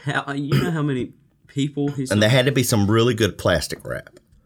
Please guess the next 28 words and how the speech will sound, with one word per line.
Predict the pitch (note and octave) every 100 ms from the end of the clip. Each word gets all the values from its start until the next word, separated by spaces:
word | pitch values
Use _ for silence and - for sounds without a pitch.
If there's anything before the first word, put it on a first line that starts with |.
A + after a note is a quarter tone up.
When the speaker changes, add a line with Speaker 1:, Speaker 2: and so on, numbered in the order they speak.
| -
Speaker 1:
Had | - D#3+ F#3+
to | C#3
be, | G#2 G2
because | G2 A2 G#2 -
you |
know | D#3+ D#3
how | C#3+ C3
many | C3 B2 G2
people | - A2 - C#3
he's | B2 A#2
done | G2+ G2
put | C3+ -
in |
that | G#2+ A2
boat | A#2+
Speaker 2:
A | G2 A2 A2 A2
Speaker 1:
set? |
Speaker 2:
lot. | G#2+ E2 - _ _ _ A2
Speaker 1:
A |
lot. | A2 C#3 A2 F2+ - - _ _ _ - _ _ _ _ _ _ _ _ -
Speaker 2:
The | G#2+
following | - C3+ C#3+ E3 F#3 F#3+
month, | B2 G2+ F#2
a | G#2+
nineteen-year-old | F#2 F#2 A#2+ - C#3+ B2 F#2 F2 E2 D#2+
Heights | F2 D2+ -
youth | D#2+ D2+ C#2+ -
named | F2 E2 D#2